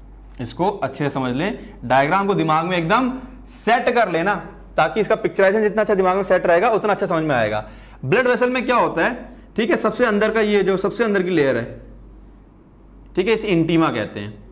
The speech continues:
ठीक है, ये बीच की लेयर होती है और ये सबसे आउटर लेयर होती है, तीन परतें पाई जाती हैं इसके अंदर, ठीक है।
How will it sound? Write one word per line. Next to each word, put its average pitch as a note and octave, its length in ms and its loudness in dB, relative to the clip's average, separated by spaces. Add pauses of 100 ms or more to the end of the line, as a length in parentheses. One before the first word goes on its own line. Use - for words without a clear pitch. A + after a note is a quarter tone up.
(420)
ठीक G3+ 140 2
है, - 380 -2 (120)
ये D#3 100 4
बीच D3+ 240 2
की G3+ 100 -2
लेयर F#3 200 2
होती F#3 240 0
है A#3 240 -4 (240)
और D3 120 2
ये G3 80 2
सबसे G#3+ 240 -2
आउटर C#3 300 0
लेयर A2+ 220 0
होती A2 180 -4
है, C3+ 100 -10
तीन A3 260 0
परतें F#3+ 380 -2
पाई F#3+ 160 0
जाती F#3 200 0
हैं G3 60 0
इसके F#3+ 180 0
अंदर, A3 300 2 (320)
ठीक F#3 160 0
है। G3+ 300 -2